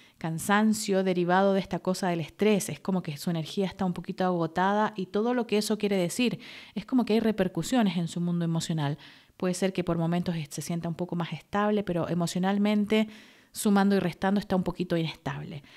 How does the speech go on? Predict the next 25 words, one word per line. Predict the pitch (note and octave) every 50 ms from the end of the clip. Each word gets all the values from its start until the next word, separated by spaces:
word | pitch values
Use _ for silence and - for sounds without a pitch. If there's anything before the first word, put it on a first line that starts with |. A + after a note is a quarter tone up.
| - - - - - -
Es | G#3 G#3
como | - A#3+ A3 G#3+
que | G#3
esta | F3+ - -
persona | F3 D#3+ - G3 G3 F#3
trata | - G3 F#3+ F#3+ G3 G3
de | F#3+ F3
no | F3 F3+ F#3 F#3+ G3 G3+ - -
tomar | - F3+ F3+ F3+ F#3+
en | F#3+ F3+
cuenta, | F3 - F3+ F#3 F#3+ G3 F#3+ F#3+ - E3+ F3 G#3 A3+ - -
eh, | E3+ F3+ F3 - - - - - -
lo | F3+ E3+
que | E3 E3+
le | E3 D#3+
pasa | D#3+ F#3 G3 F3+ - - D#3
emocionalmente. | D#3+ E3 D#3+ - E3+ E3 D#3+ E3 E3+ E3+ E3+ E3+ F3 F3 -
Es | F#3 -
como | - F3+ F3 E3
que | - E3+
se | - - - F3+
lo | E3
mete | E3 F3 F3 - F#3+
al | F#3
bolsillo. | E3 D#3+ D#3+ D#3 - - A#3 A3+ G3+ F3 E3+ D#3+ D#3+